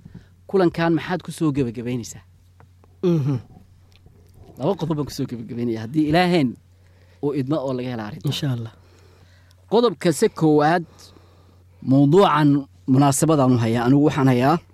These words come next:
Speaker 1: daraasad cilmi ah oo ku saabsan tansiirka iyo kiristaamaynta.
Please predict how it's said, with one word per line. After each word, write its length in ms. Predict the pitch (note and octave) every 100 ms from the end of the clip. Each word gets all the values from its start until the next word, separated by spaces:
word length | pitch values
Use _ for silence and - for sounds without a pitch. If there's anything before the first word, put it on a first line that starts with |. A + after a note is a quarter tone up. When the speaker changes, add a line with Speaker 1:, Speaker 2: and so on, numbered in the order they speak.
| - _ - - - - D3
Speaker 1:
daraasad 480 | C3+ C3+ C#3 C3 E3+ -
cilmi 360 | F#3+ D#3 C3 -
ah 140 | C#3 - - _ _ - - - - - - - - - - _ -
oo 100 | C3+
ku 140 | C3+ G#3+
saabsan 520 | - C#3 A#2 - B2+ A#2+ - - - _ - - - - - _ _ _ _ _ _ _ _
tansiirka 500 | C3 A#2+ - E3+ -
iyo 120 | C#3
kiristaamaynta. 760 | C3+ A#2+ A2+ A2+ G#2+ B2 A#2+